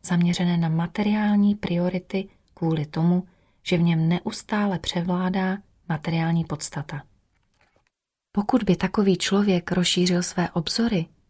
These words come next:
a vybral si v životě duchovní priority, kdyby tedy kardinálně změnil své vnitřní směrování pohybu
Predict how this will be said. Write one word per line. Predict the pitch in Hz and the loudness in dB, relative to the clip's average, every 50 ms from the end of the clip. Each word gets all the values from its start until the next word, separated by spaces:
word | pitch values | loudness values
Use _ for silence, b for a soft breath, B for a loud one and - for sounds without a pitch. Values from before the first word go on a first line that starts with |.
| _ _ - | _ _ -6
a | - 165 | -4 -2
vybral | 156 175 180 180 226 240 240 233 226 | 2 2 2 4 2 2 2 0 0
si | - - 180 | -2 -2 -2
v | 165 | -2
životě | 170 170 185 196 196 226 226 220 - 170 | -2 0 0 2 2 2 0 0 -2 -4
duchovní | 156 - 165 160 - - 226 - 233 208 180 | -2 0 -2 -2 0 -2 0 2 4 4 2
priority, | - - - 170 165 165 165 160 160 - - 160 165 - _ _ _ _ _ _ _ _ _ _ _ - | 2 0 -2 -2 0 0 0 -2 -4 -4 -6 -8 -8 -8 _ _ _ _ _ _ _ _ _ _ _ -8
kdyby | - - 220 208 226 220 | 0 2 4 4 4 4
tedy | - 220 214 220 202 185 190 - _ _ _ _ _ - | 2 4 4 4 4 4 2 -2 _ _ _ _ _ -6
kardinálně | - 180 185 185 190 196 202 202 196 208 208 202 196 | -2 0 0 4 4 6 6 8 8 8 8 8 6
změnil | 180 - 180 185 196 208 220 208 196 185 | 6 6 6 8 8 8 8 6 4 2
své | 185 - 196 180 175 | 2 0 2 2 2
vnitřní | 175 180 185 196 202 - - 202 185 185 185 | 4 4 4 2 2 0 2 4 4 4 2
směrování | - - 180 185 190 208 208 208 202 190 190 185 185 175 | 2 2 2 2 4 2 2 2 2 2 2 2 2 0
pohybu | - - 190 190 208 220 208 190 185 180 | 0 -2 -2 0 2 2 2 0 -2 -4